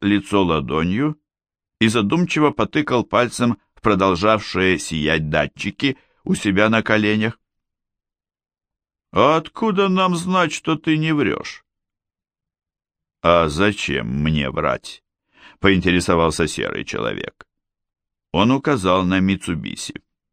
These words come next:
"Давайте будем честны.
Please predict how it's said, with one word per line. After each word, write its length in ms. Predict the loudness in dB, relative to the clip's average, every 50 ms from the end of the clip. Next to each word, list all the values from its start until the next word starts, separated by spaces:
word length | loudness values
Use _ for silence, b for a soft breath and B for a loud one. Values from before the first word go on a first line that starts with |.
| _ _ _ _ _ _ _ _ _ _ _ _ _ _ _ -10
"Давайте 680 | -4 0 0 2 2 4 4 2 2 0 0 -2 -2
будем 460 | -2 0 -2 -2 -2 -2 -2 -4 -4
честны. 680 | -4 -2 -4 -4 -4 -4 -6 -6 -4 -4 -4 -6 -8